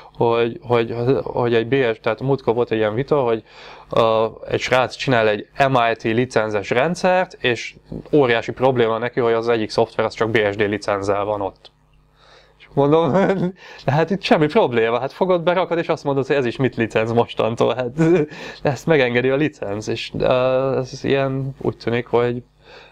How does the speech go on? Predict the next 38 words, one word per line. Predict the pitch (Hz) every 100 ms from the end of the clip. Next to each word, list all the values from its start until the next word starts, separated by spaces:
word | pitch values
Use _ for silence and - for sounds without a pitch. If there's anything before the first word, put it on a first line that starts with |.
| _
ez | - 117 - -
nem | 110 101
teljesen | 104 104 98 107
megértett | 104 101 104 - - -
a |
világban, | 110 107 107 110 117 117 -
pedig | - 117 120 120 -
a | - 117 113 110
B | 120
S | 110 107
D |
és | 110 110
az | 110 110
M | 104 107 107
I |
T | -
is | 107
licencet | 110 - 110 107 107 -
úgy | - 113
licenzelhet | 107 110 113 107 110 110
tovább, | 113 110 110
vagy | 107
akarod. | 107 - - 87 - - - -
Amire | - 151 139 113
oda | 143 113
kell | 104
figyelni, | - 160 170 170
hogy | 147 131
magának | 143 120 107 110
a | 110
licenc | 127 - 104 101
szövegének | 135 135 127 120 113
továbbra | 127 110 107
is | 104
ott | 98 -
kell | 107
lenni | 101 101 101
a, | 101 107 107